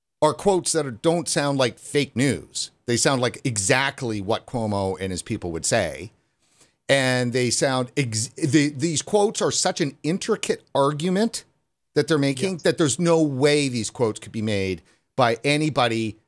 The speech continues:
Speaker 1: that is not either public health on the outside wanting to do damage, I guess, or on the inside 'cause it's for real. It's just way too intricate. And I need to bring it up because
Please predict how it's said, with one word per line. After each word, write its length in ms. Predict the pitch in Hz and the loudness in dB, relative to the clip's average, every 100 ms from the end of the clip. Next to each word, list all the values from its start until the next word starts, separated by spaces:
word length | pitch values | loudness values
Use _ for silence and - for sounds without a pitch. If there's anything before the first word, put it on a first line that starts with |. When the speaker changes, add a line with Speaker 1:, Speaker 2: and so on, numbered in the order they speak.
| _ | _
Speaker 1:
that 140 | 123 | -2
is 160 | 107 101 | -2 0
not 360 | 131 123 117 - | 2 2 2 -2
either 280 | 107 110 101 | -2 -2 -4
public 400 | - 170 170 - | -4 -2 -2 -2
health 360 | 135 120 - - _ _ _ - | 0 0 -2 -12 _ _ _ -2
on 140 | 127 | 0
the 140 | 120 127 | 2 2
outside 540 | 135 - 135 120 110 | 0 2 2 2 0
wanting 280 | 120 117 107 | 0 0 -4
to 80 | 101 | -4
do 140 | 98 | -2
damage, 380 | 113 104 131 143 | -2 0 -2 -2
I 80 | 147 | 0
guess, 360 | 160 202 - _ _ - | -2 -2 -8 _ _ -2
or 420 | 147 135 123 110 _ | 2 4 4 -2 _
on 160 | 135 127 | -2 -2
the 160 | 123 143 | 0 0
inside 520 | 196 - 120 113 101 _ - | -2 0 0 0 -4 _ -12
'cause 220 | 147 107 | -8 -8
it's 140 | - | -10
for 200 | - 107 | -10 -8
real. 360 | 123 185 107 - _ _ | -4 0 0 -4 _ _
It's 200 | 156 - | -4 0
just 220 | 180 - | 0 -2
way 260 | 135 147 147 | 0 0 0
too 220 | - 127 | -2 -2
intricate. 440 | 170 175 - 90 - - - - | -2 -2 -2 -4 -6 -20 -20 -4
And 320 | 143 143 127 - _ _ | 0 2 0 -6 _ _
I 100 | 131 | 2
need 220 | 135 151 214 | 4 4 2
to 60 | |
bring 180 | 165 131 | 2 2
it 80 | 110 | 2
up 220 | 196 - | 2 0
because 400 | 143 127 127 | -6 -4 -4